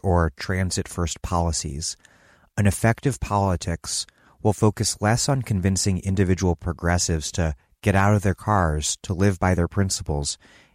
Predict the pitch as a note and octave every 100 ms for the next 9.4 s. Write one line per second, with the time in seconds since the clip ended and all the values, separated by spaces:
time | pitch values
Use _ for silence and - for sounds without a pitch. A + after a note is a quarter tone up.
0 | _ G#2 G2 G2 A2 G2 F2 D#2+ E2+ F2+
1 | G2 F#2+ G2 - E2+ E2+ F2+ E2 D#2+ -
2 | D#2+ - E2 E2 C#2 - - - _ _
3 | - G#2+ F2 G2+ - G#2 G2 - - F#2+
4 | F#2 F#2+ G#2+ F2 D#2+ F#2 E2+ D2+ - -
5 | _ - G#2 F2 F#2 F2 - E2+ E2 -
6 | E2 D#2+ D2+ - F#2 F2 D#2 - D#2 C#2+
7 | - _ _ _ _ - - G#2 G2 F#2+
8 | F#2 G2 _ - E2+ - F2 D#2+ - D#2+
9 | E2 D#2 D#2 D2+